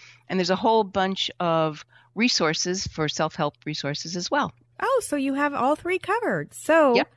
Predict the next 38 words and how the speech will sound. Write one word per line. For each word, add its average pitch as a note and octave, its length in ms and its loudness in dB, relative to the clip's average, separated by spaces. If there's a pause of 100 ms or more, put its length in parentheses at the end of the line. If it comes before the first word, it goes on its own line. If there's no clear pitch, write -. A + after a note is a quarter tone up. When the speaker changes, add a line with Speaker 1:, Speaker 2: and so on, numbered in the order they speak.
Speaker 1:
and G3+ 100 -12
that's F#3+ 200 -6
based A3 240 0
on G#3 80 0
the G3+ 80 0
research A#3+ 460 -2
that - 180 -2
people - 360 -6
told B3 280 0
me G#3+ 240 0
that F#3 140 -6
that's D#3+ 240 -2
what E3 100 -14
they D3 140 -6
wanted. A#2 560 -10 (380)
Speaker 2:
Oh, E4 320 2
that A3+ 220 -4
is B3+ 180 -4
so C4 400 -2
perfect. C#4+ 580 -6
Great G#3+ 260 -4
segue. C#4 500 -8
Coming A3+ 320 -4
up G#3 160 -6
to G#3+ 120 -10
the G3+ 140 -6
end G3+ 120 -6
of F#3+ 60 -8
the F#3 60 -10
show, C#4 520 -6
let G3+ 420 -2
us B3 200 -6
know B3 200 -2
how B3+ 160 -2
we C4 160 -4
can C#4 180 -4
reach D4 320 -6
you. D#3+ 280 -4